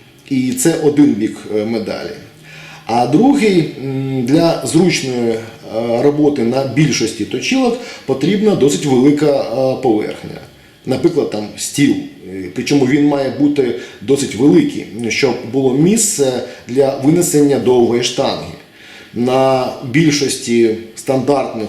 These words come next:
точилках лише довжина самої штанги десь, е, сімдесят, м, і більше сантиметрів.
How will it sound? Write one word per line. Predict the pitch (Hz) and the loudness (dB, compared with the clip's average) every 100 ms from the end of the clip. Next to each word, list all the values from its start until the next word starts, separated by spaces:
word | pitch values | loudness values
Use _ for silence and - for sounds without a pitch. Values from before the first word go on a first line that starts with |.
| - - | -10 -8
точилках | 120 - 240 254 185 - - - - | -4 -2 0 0 0 -2 -6 -16 -6
лише | 127 143 143 147 | 2 4 4 2
довжина | 147 147 156 147 117 | 2 2 2 2 0
самої | - 135 127 117 | -2 -2 2 2
штанги | 117 - 196 214 143 123 | 0 0 0 0 0 -2
десь, | 104 131 147 147 - | 2 2 2 -2 -4
е, | 127 117 | -2 0
сімдесят, | 113 117 107 113 - 127 127 - - | 0 -2 0 -2 -2 -2 -4 -10 -14
м, | 104 117 113 113 110 120 | -6 -4 -2 -2 -4 -2
і | 127 110 | 0 0
більше | 101 123 120 - 113 - - - | 0 -2 -2 -2 -4 -8 -14 -6
сантиметрів. | 123 110 127 120 - - | -4 -2 -2 -4 -6 -10